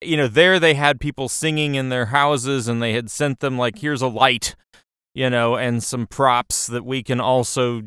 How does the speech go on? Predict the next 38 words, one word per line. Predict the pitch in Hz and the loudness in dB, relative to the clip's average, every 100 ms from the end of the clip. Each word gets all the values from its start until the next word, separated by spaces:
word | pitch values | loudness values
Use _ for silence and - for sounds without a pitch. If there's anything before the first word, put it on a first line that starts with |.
| 101 | -14
say | - - 123 123 | -10 -2 0 2
are | 113 101 | 0 0
from | 131 120 110 | 0 2 2
whatever | 113 110 110 | 2 2 0
the | 104 | -2
store | - - 123 117 117 | -6 -2 0 0 0
is, | 110 107 107 | 0 0 0
so, | - 117 104 | -4 -2 -2
you | 104 | -2
know, | 92 92 | -4 -6
go | 113 123 | -4 0
buy | 110 110 | 2 2
them | 107 104 | 2 -2
online." | 104 104 117 107 101 - - - - - _ | -4 -2 -2 -2 -4 -12 -20 -20 -20 -20 _
Um, | 147 127 123 117 113 110 101 _ _ _ _ _ _ _ _ _ _ _ | 2 4 4 2 0 -4 -6 _ _ _ _ _ _ _ _ _ _ _
y-, | 160 - | -20 -20
y-, | - 104 147 | -20 -18 -2
that | 233 247 | 2 4
was | 226 180 - - | 4 2 0 2
okay, | 175 156 135 - 135 127 135 | 4 6 2 0 2 4 2
but | 123 120 | -2 -2
it | |
wasn't | 120 151 131 135 | 0 0 0 -6
great, | - 120 123 127 | -2 0 0 -2
and, | 127 123 127 - _ _ _ | -4 -4 -6 -10 _ _ _
but | 127 139 139 - _ _ _ _ _ | 0 2 2 -2 _ _ _ _ _
what | 151 135 | -6 -4
they | 147 123 | -2 -2
did | 147 180 139 | 0 0 0
for, | 170 151 139 131 - | 0 2 2 0 0
um, | 127 127 120 117 | 2 4 4 0
America's | 131 175 165 131 | 0 0 0 0
Got | 139 - | 0 0
Talent | - 233 208 147 | 0 2 2 0
is | 135 117 | -2 -2
they're | 131 | 0
like, | 127 127 123 | 2 2 2
"Okay, | 165 160 143 113 123 | 0 0 0 2 0